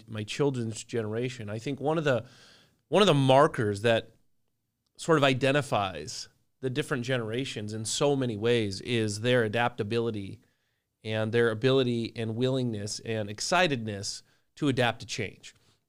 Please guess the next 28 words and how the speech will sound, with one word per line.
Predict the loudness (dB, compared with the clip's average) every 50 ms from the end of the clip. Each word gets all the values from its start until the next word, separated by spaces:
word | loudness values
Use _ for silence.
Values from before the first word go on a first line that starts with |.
| _ _ _ _ _ _ _ _ _ _ _ _ _ 0
I | 4
know | 6 8 8 8
for | 6 6 4 4 4 4 4 2
my | 4 4 4
parents, | 2 0 -2 -2 -2 -6 -8 -10 -12 -14 -14 _ _ _ _ _ _ _ _ _ _ _ _ _ _ _ _ _ -2
I | 2
don't | 2
wanna | 2 2 2
speak | -2 -4 -4 -4 -4 -4
for | -2 0 2 2 2
them, | 2 -2 -2
but, | -2 -4 -4 -4 -6 -16 _ -20 -20 _ _ _ _ _
but | -2 0
I | 0
think | 0 0 -2 -2
if | -2 -2
you | 0 0
were | 0 0
to | 0 0
ask | 0 0 0 -2 -2 -4
them, | -4 -2
they | -2 -2 -2
would | -2 -4 -4
say | -4 -2 -2 -2
that, | -2 -2 -4 -4 -10 _ _
that | -2 -2 -2 -2 -4 -14 _ _ _ _ _ _ _ _ _ _ _ _ _
dealing | 0 2 4 4 6 4 4 2
with | 0 0 -4 -12